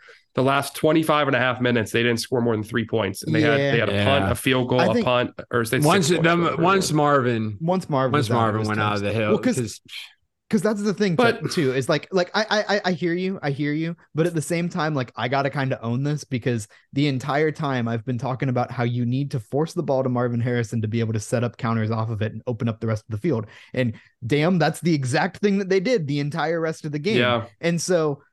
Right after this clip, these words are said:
Speaker 2: you saw, you, it was, like, five straight passes to Marvin Harrison. And then all of a sudden, the middle of the field started to open up to Julian Fleming and Emeka. And, like, you
Speaker 3: Yeah.
Speaker 2: know, the offense opened up a ton. As, and what happens is as soon as you build your offense around somebody and then that person isn't in the field anymore,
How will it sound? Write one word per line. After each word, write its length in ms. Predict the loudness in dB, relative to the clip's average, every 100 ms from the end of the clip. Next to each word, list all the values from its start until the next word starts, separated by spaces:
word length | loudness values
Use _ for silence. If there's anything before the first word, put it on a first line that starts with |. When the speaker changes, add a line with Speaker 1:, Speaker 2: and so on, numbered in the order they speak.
| _ _ -12 -4
Speaker 2:
you 220 | 0 0
saw, 320 | 2 2 2
you, 160 | 0 0
it 60 | 0
was, 80 | 0
like, 120 | -2
five 300 | 0 0 -2
straight 260 | -2 -4 -4
passes 380 | -6 -4 -4
to 80 | -2
Marvin 260 | 0 0 0
Harrison. 380 | 0 -2 -2 -2
And 100 | -2
then 80 |
all 220 | -2 -2 0
of 60 |
a 40 | 0
sudden, 240 | -2 -2
the 60 | 0
middle 240 | 0 0
of 60 | -2
the 60 |
field 300 | -2 -2 -2
started 280 | -2 -4 -4
to 40 |
open 260 | -6 -4 -2
up 120 | -2
to 80 | -4
Julian 380 | -2 0 0 0
Fleming 440 | -2 0 0 0
and 160 | -2 -4 -10 _ _ -4
Emeka. 520 | -2 0 2 2 -2 -6
And, 220 | -6 -4 0
like, 160 | -2 -4 _ _ -20 -8 0
you 140 | 2
Speaker 3:
Yeah. 80 | 4
Speaker 2:
know, 100 | 4
the 120 | 2
offense 360 | 0 0 0 0
opened 280 | 0 2
up 120 | 0 -2
a 60 |
ton. 420 | -4 -2 -2 -4 -8 _ _ _ _
As, 220 | -2 -2
and 400 | -2 -2 0 -4 0
what 180 | 0 2
happens 440 | 0 0 0 0
is 140 | -2
as 160 | -2 -4
soon 260 | -2 0 0
as 140 | -2
you 100 | -2
build 360 | 0 0 0 -2
your 120 | -2
offense 380 | -4 -4 -6 -4
around 340 | -2 0 0
somebody 380 | -2 -2 -2 -2
and 80 | -2
then 120 | -2
that 220 | -2 -2
person 340 | -4 -4 -6 -2
isn't 280 | -2 0 0
in 100 | -2
the 80 | -4
field 340 | -6 -4 0
anymore, 480 | 0 0 -2 -4